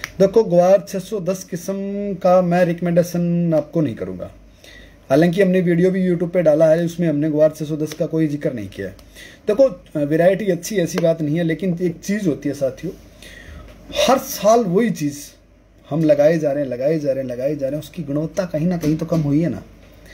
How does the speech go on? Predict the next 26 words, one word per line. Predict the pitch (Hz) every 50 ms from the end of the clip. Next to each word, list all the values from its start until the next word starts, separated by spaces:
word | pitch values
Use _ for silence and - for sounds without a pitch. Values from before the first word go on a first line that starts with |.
| - - - - - - - - - - - -
हमें | - 147 151 175 202 208 185 - - - _ - - _ _ _ _ - -
नई | 131 143 160 175 196 220 233 247 254 - - - 190
वैरायटियों | 160 160 160 165 160 147 165 151
पे | 151 160 147
ध्यान | 143 - - 156
देना | 131 127 123 123 113
चाहिए, | - - - 73 - - - - _ _ _ _ _ _ - - - - - - - - - - - - - - -
हमें | - - 170 202 220 -
उन | 269 262 269
वैरायटियों | 240 220 202 190 190 185 175 190 190
पे | 180 185
ध्यान | 156 151 151 160
देना | 160 170 170 165 160
चाहिए | 143 - 185 208 202
जो | 208 226 196
क्षेत्र | - - - 165 170 - 180 165
में | 165 180 180
latest | 156 170 165 - - 247 226 - - -
हो | - - 101 90 - - - _ - - - - - - -
और | 156 160 170 175 175 175 185 - - _ -
agriculture | 147 160 170 208 240 190 214 190 160 - 175 160
university | 165 160 160 160 160 156 156 - - 165
द्वारा | 147 135 135 135 131 139 156 175 - - - - _ _ - 131
research | 143 135 - - 185 180 - -
variety | 147 127 120 113 107 98 107 117 135 143 - - - -
हो। | 92 85